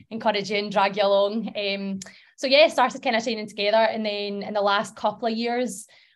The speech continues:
we started, well, you started first, to be fair, but, um, we started doing CrossFit as well. Um, and then we've kinda went down the functional fitness sort of competition route as well. Um, so that's kinda where my passions lie now, is the more kind of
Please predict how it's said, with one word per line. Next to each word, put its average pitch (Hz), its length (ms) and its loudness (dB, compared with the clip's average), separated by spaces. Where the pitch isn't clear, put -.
we 226 80 -6
started, 202 720 -4
well, 202 100 2
you 202 140 -6
started 202 400 -4
first, 202 260 -4
to 214 60 -14
be 220 120 -10
fair, 208 280 0
but, 202 280 0
um, 190 520 -6
we 220 60 -10
started 196 400 -4
doing 196 280 -6
CrossFit 262 500 0
as 226 120 -8
well. 220 340 -2
Um, 190 720 -4
and 202 160 -6
then 190 640 -4
we've 196 140 -14
kinda 190 680 -2
went 196 340 -8
down 196 200 -2
the 208 100 -8
functional 208 380 -6
fitness 208 520 -6
sort 214 180 0
of 202 180 -6
competition 240 840 -4
route 254 280 0
as 220 140 -8
well. 226 320 -2
Um, 190 640 -4
so 220 140 -8
that's 220 300 0
kinda 226 260 -2
where 196 300 0
my 190 300 -2
passions 202 460 -6
lie 196 220 0
now, 196 140 0
is 196 200 -4
the 220 80 -10
more 196 160 -6
kind 196 200 -8
of 196 140 -12